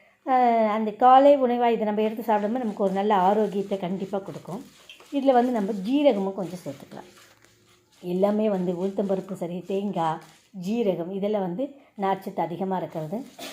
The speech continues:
ஓகே, இதுக்கு தேவையான அளவுக்கு கொஞ்சமா வந்து புளி சேர்த்துக்கிட்டோம். புளியை சேர்த்துக்கிட்டு இந்த உளுந்தம்பருப்பு சட்னி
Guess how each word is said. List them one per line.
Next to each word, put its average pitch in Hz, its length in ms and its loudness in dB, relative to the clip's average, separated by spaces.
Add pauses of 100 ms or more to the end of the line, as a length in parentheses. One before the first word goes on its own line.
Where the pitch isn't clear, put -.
(180)
ஓகே, - 280 -10
இதுக்கு 220 240 -2
தேவையான 226 440 0
அளவுக்கு 170 380 -4
கொஞ்சமா 175 420 -6
வந்து 165 200 -8
புளி 190 260 -4
சேர்த்துக்கிட்டோம். - 560 -14 (200)
புளியை 208 280 -2
சேர்த்துக்கிட்டு 156 580 -10
இந்த 185 160 -6
உளுந்தம்பருப்பு 220 500 -4
சட்னி 160 360 -10